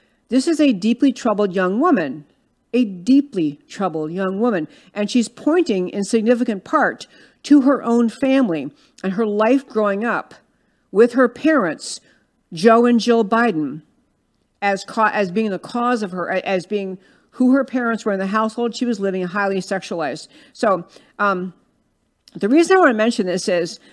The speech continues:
um, there, so then there's the Hunter Biden laptop too. So on the, and the Hunter Biden laptop, again, a question.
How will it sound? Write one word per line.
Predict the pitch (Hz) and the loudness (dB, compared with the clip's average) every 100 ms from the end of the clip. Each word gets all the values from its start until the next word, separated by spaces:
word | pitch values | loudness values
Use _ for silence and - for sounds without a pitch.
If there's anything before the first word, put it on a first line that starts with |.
| _ | _
um, | 208 185 175 - | -2 -2 -2 -8
there, | 185 220 | -2 0
so | 226 254 | 4 4
then | 254 | 4
there's | 240 214 | 2 2
the | 226 | 2
Hunter | 294 320 277 | 2 2 0
Biden | 208 202 190 | 0 0 -2
laptop | 190 190 - 170 - | -4 -4 -6 -8 -6
too. | 220 165 - _ - | -6 -6 -8 _ -8
So | 208 | 0
on | 233 226 | 2 2
the, | 226 | -2
and | 220 - 226 208 | -4 -6 -4 -2
the | 208 | -2
Hunter | 285 370 320 | -2 0 0
Biden | 240 277 262 | 2 2 2
laptop, | 190 156 - 180 - | -2 -6 -4 -6 -6
again, | 208 294 254 180 170 _ - | -4 -2 -2 -4 -10 _ -6
a | 247 | -4
question. | - 208 196 226 196 196 | 0 0 0 -4 -4 -6